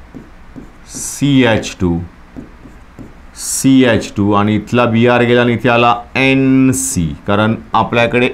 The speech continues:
ए जी सी एन आहे. ओके, आणि इथे तयार झाला ए जी बी आर. त्यानंतर तिसऱ्या केसमध्ये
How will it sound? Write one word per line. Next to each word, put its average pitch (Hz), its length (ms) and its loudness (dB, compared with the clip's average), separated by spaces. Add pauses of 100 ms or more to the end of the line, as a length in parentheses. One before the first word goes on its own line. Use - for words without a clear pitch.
ए 135 260 2
जी 127 240 2
सी 92 280 -2
एन 85 120 0
आहे. 71 180 -6 (560)
ओके, 143 320 2 (100)
आणि 107 300 0
इथे 113 240 0
तयार 120 120 4
झाला 117 240 2 (140)
ए 127 180 2
जी 110 460 0 (3000)
बी 92 380 0
आर. 87 240 4 (300)
त्यानंतर 123 380 0 (220)
तिसऱ्या 131 500 2
केसमध्ये 127 720 0